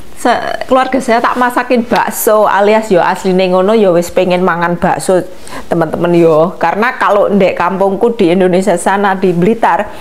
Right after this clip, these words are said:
kalau kita pengen bakso kan gampang, der, tinggal ke warung kan ya, oh, udah banyak penjual bakso. Lah kalau di sini di Amerika kalau pengen bakso ya harus utek bikin sendiri agar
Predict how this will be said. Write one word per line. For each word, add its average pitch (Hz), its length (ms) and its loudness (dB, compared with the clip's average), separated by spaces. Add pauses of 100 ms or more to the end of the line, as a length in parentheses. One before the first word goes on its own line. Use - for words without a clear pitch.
(140)
kalau - 240 0 (240)
kita 294 400 0
pengen 269 240 0
bakso 262 320 0
kan 294 160 -2 (240)
gampang, 233 400 0
der, 330 400 2
tinggal 196 320 2
ke 202 80 -4
warung 202 480 2
kan 226 160 2
ya, 202 400 4
oh, 262 240 2
udah 196 320 0 (240)
banyak 202 400 0
penjual 190 400 2
bakso. 190 480 2
Lah 185 160 0
kalau 214 240 0
di 214 160 0
sini 233 240 0
di - 80 0
Amerika 196 640 0
kalau 180 160 -2
pengen 190 240 0
bakso 190 560 0 (440)
ya 220 160 2
harus 208 420 2
utek - 460 -2
bikin 214 320 0
sendiri 202 540 2
agar 202 500 -2